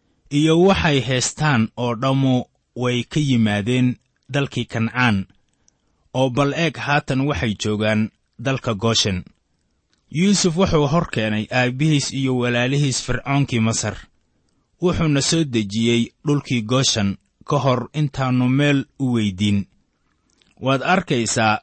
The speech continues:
soo ma ahan, qorshaha haatan. Haddii ay halkaasi joogeen, Fircoon wuxuu ka fiirsanayaa inuu siiyo dhulkaas, ha yeeshee, wayba soo degeen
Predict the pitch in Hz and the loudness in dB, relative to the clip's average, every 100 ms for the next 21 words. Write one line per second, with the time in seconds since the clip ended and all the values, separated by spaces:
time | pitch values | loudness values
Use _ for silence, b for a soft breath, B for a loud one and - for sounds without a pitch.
0 | - - 131 147 113 98 104 101 - _ | -4 0 2 2 -2 -4 -2 -2 -4 _
1 | 127 120 156 131 113 117 117 113 101 - | -4 -2 0 0 0 -2 -2 -2 -4 -6
2 | _ _ _ _ _ _ _ _ 135 127 | _ _ _ _ _ _ _ _ -4 0
3 | 156 180 151 151 147 185 175 127 113 117 | 2 4 4 2 4 2 2 0 2 0
4 | - 117 117 117 120 113 - - 135 131 | 0 2 4 6 4 2 -2 -4 -2 2
5 | 156 151 147 - 151 151 147 - 175 156 | 4 4 2 0 0 2 0 2 0 2
6 | 147 - 156 123 110 113 - 143 135 131 | 0 0 2 4 4 2 2 2 2 0
7 | - 123 123 123 _ _ _ - 156 147 | 0 2 2 0 _ _ _ 0 2 2
8 | 123 107 - - _ - 135 127 123 - | 2 0 -2 -8 _ -4 0 2 2 2
9 | 123 117 104 _ _ _ _ _ _ _ | 2 2 0 _ _ _ _ _ _ _
10 | 139 160 175 151 139 127 - - 160 151 | 2 4 4 4 4 4 2 0 2 2
11 | 120 107 107 104 | 0 2 2 2